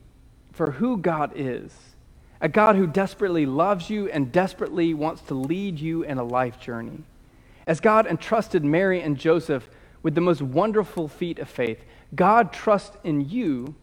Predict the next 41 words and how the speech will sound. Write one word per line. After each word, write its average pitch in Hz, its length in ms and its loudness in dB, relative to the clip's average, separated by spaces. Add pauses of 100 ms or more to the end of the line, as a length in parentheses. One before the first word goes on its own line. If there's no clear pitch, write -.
(340)
to - 80 -8
become 190 280 4
the 175 60 2
person 214 380 0
that 156 80 0
God 170 380 2
created 160 600 0
you 147 220 -4
to - 160 -14
be 143 480 -4 (320)
and 175 120 -2
to 185 80 0
allow 190 280 4
your 185 400 6
life 139 600 0
to 165 100 -4
make 175 180 2
a 180 60 2
difference 180 520 -2
to - 140 -12
the 143 80 -2
people 175 400 -4
you 139 180 -2
know 165 460 0
in 131 140 -6
this 117 180 -10
world. 113 460 -10 (760)
And 175 100 2
like 190 160 4
Mary 220 340 4
and 190 140 0
Joseph, 175 420 0 (280)
we 214 120 2
can 214 160 0
feel 233 280 2
so 185 200 0
small 208 680 2
and 175 180 -4
insignificant, 151 840 -4
and 156 160 -2
yet 190 300 2